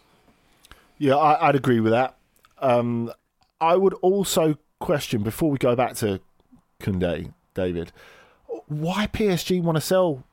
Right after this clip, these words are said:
Kimpembe. I, I mean, I know he's had his moments. Um, he's not been relentlessly consistent, uh, I, th-, I think it's, is, is, is fair to say. Uh, on his, on his day, I think he's, he's,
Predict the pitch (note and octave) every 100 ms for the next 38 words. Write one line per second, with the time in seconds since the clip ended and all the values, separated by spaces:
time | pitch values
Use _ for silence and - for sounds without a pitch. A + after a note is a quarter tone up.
0 | _ - A#2+ G#2 G#2 F2+ E2+ - _ _
1 | _ - - - D3 D#3 D#3+ E3+ D3+ E3
2 | E3+ F#3 F#3+ G3 D#3 D#3+ C#3+ C3 - -
3 | _ _ _ _ _ _ _ _ _ -
4 | D3+ C#3+ B2 B2 A#2+ A2 A2+ C#3+ - -
5 | _ A2 G#2 G#2 G#2 G2+ A#2 C#3+ C3+ C#3
6 | A#2 A#2+ C3 C3+ B2+ G#2+ - G2+ F#2+ G2
7 | _ - G2 - F#2 - F#2 D#2+ - F#2
8 | - F#2+ - G2+ G#2 F2+ G2+ - - G2+
9 | - G#2+ - _ F#2+ - F2 E2+ F#2+ -
10 | F#2+ G#2 - - - _ A#2+ A#2 - D3+
11 | E3 D3 - D#3 B2 - G#2 G#2+ B2 A2
12 | G#2+ - G2 - - F#2+